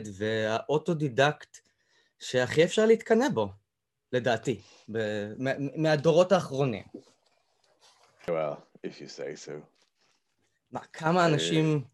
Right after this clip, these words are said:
Speaker 1: אה, מ-, מדורנו, ילידי שנות השמונים, תשעים, שלמדו איזשהו תחום רציני, הכל לבד, אה, באמת, אה, הגיעו למצב שהם מקבלים על זה משכורת קבועה.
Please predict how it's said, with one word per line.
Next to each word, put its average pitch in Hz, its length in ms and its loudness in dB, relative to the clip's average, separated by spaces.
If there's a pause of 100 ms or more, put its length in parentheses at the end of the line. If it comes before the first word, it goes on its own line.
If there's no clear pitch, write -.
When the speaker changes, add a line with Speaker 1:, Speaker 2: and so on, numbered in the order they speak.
(760)
Speaker 1:
אה, 113 580 2 (580)
מ-, 120 380 -6
מדורנו, 135 580 2
ילידי 127 440 0
שנות 143 260 -8
השמונים, 135 560 -6
תשעים, 196 600 -4 (580)
שלמדו 113 880 -2
איזשהו 143 260 -6
תחום 147 680 -4 (140)
רציני, 117 560 -2 (260)
הכל 175 320 0
לבד, 156 360 4 (680)
אה, 110 200 0
באמת, 123 380 -4
אה, 117 260 4
הגיעו 113 320 -2
למצב 110 380 -2
שהם 107 300 -6
מקבלים 123 320 -2
על 135 60 0
זה 151 80 -2
משכורת 123 360 -2
קבועה. 202 300 -2